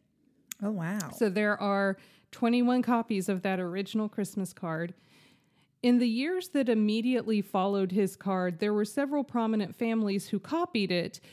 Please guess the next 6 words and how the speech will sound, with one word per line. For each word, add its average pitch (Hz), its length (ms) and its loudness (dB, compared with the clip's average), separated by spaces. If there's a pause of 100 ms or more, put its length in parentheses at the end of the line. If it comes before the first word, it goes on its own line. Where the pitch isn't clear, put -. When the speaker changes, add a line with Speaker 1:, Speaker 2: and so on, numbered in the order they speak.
(140)
Speaker 2:
but 254 420 4
it 240 200 2
took 311 240 0
a 349 80 2
few 262 320 2
decades 262 880 0